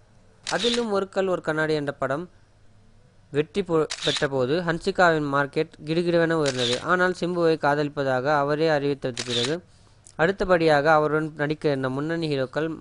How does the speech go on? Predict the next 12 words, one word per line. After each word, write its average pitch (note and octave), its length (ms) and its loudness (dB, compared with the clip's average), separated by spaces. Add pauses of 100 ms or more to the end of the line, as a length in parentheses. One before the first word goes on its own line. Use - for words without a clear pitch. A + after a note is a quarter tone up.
மாற்று D3+ 280 -2
நடிகைகளை C#3 500 -2
தேடிச் C#3 240 -4
சென்று C3 240 -6
விட்டதால் B2+ 480 -8
இப்போது C#3+ 460 -4
தமிழில் D#3+ 440 -4
பெரிய D#3 240 -2
ஹீரோக்களின் C3+ 500 -6
படங்கள் B2+ 380 -4
ஹன்சிகாவுக்கு C#3 580 -6
இல்லை. A#2+ 400 -4